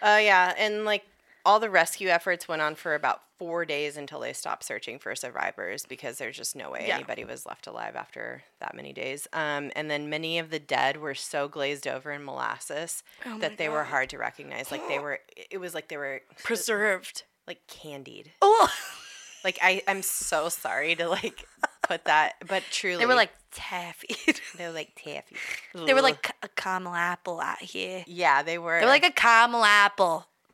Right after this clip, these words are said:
Speaker 1: Yeah. I mean, it was like, c-,
Speaker 2: <sighs>
Speaker 1: yeah,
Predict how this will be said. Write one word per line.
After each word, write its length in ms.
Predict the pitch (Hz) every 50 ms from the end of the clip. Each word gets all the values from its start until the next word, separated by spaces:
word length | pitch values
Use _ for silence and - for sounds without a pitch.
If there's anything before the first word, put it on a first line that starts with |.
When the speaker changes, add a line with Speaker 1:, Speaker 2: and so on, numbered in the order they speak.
| _
Speaker 1:
Yeah. 240 | _ 214 262 302 277 185 - _ _ _ _ _ _ -
I 100 | 233 233
mean, 240 | 240 226 214 208
it 100 | 202 190 202
was 220 | 214 214 208 185 202
like, 340 | 202 180 170 - - - _ _ _ _ - - -
c-, 60 | -
Speaker 2:
<sighs> 280 | - 208 190 147 127 -
Speaker 1:
yeah, 760 | 208 208 196 196 190 185 185 180 175 180 170 151 139 131 139